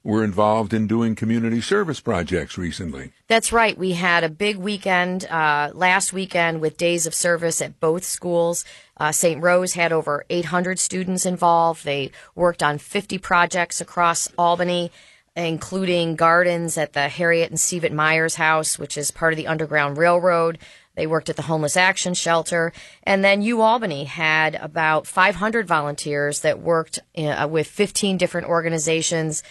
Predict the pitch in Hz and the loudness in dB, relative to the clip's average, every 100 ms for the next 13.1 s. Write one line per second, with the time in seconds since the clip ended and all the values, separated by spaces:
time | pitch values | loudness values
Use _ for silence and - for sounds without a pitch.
0 | - _ - 175 196 196 190 185 175 - | -20 _ 0 4 4 4 2 0 -4 0
1 | 190 - 190 175 175 156 - 190 185 185 | 0 0 -2 -2 0 -2 -2 -2 -2 -2
2 | 170 170 - 180 175 170 165 - - - | -4 -4 -4 -4 -2 -4 -2 -4 -4 -14
3 | - - 226 190 220 185 214 202 185 180 | -8 0 0 2 0 2 0 0 0 4
4 | 175 170 - - 175 160 160 156 - 208 | 4 4 0 -8 -4 0 0 -2 -6 -4
5 | 208 208 190 - 196 185 - 175 175 - | -2 0 0 0 0 0 2 2 2 0
6 | - - 170 170 165 165 160 165 170 175 | -4 -4 0 2 4 2 0 2 0 2
7 | 175 156 190 190 165 143 - 165 147 147 | 0 2 -2 -2 -2 -4 -4 -2 -2 -2
8 | 139 - - 175 151 160 156 156 - 151 | -6 -8 -6 -4 0 0 0 -2 -4 -6
9 | - 151 147 147 135 - - - - - | 0 0 2 2 0 -4 -18 -12 -2 0
10 | 208 220 262 277 269 226 214 202 185 185 | 2 2 4 2 4 4 4 4 2 0
11 | - 196 185 190 185 - 175 170 165 180 | -4 -4 -2 -2 0 0 0 0 2 2
12 | 175 - - 175 180 180 185 - 180 180 | 2 -2 0 2 2 2 -2 -2 -2 -2
13 | 180 | -4